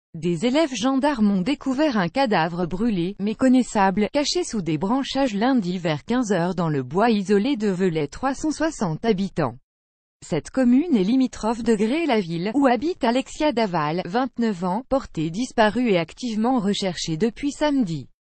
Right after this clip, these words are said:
Une autopsie, prévue jeudi, permettra de déterminer si le corps est ou non celui de la jeune femme. Le maire de Grès a demandé aux gens de ne pas entrer dans une psychose et de rester unis et de ne pas sortir marcher ou faire leur footing seuls. «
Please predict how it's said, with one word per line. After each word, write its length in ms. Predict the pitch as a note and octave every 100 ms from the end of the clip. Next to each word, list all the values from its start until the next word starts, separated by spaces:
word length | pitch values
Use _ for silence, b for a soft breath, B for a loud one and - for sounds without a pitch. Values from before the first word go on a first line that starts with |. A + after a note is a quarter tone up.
| _ _ _ -
Une 200 | A3+ C4
autopsie, 640 | D4+ C#4+ - - A3 A3
prévue 380 | - C4+ A3 A#3+
jeudi, 560 | G3 G3 C3+ C#3 F3+ A3
permettra 600 | A#3 G#3+ G3 - - A#3+
de 120 | D#3+
déterminer 680 | D3 A#3+ C#4+ C4+ A#3+ A3 C#4+
si 220 | C#4+ B3+
le 120 | G3 C3+
corps 300 | - D#4+ A#3
est 140 | G3+
ou 100 | A#3+
non 180 | A3+ D4
celui 360 | D4 C#4+ D4
de 100 | C4
la 160 | C#4 B3
jeune 220 | G3+ F#3
femme. 420 | - D3+ C3+ C3+ B2 _ _ _ _ _ _
Le 200 | F3 E3
maire 240 | B3 D4+
de 140 | G3+ E3+
Grès 340 | F#3 G3 A#3
a 80 | D#3
demandé 500 | D#3+ B3+ C4+ C4 E4
aux 160 | A3+ F3
gens 220 | G3+ C4+
de 100 | G3+
ne 140 | E3+
pas 260 | - D4+ C#4+
entrer 300 | C4 - D4
dans 160 | A3+
une 240 | G#3 G3+ F#3+
psychose 680 | - A3 - E3 D3+ F3 E3
et 260 | D3+ C#3+ F3
de 120 | D#3
rester 380 | D3 C4 B3+ D4+
unis 340 | A#3 F#3+ G3+
et 80 | G#3
de 140 | F#3+ G3+
ne 100 | A#3+
pas 180 | D4
sortir 440 | D#4 D4 - - C4+
marcher 500 | G3 - - G#3+ D#4
ou 120 | D#4
faire 260 | A3 G#3 F3
leur 180 | F3
footing 480 | - - - F4 E4+
seuls. « 400 | C#4 - C3 B2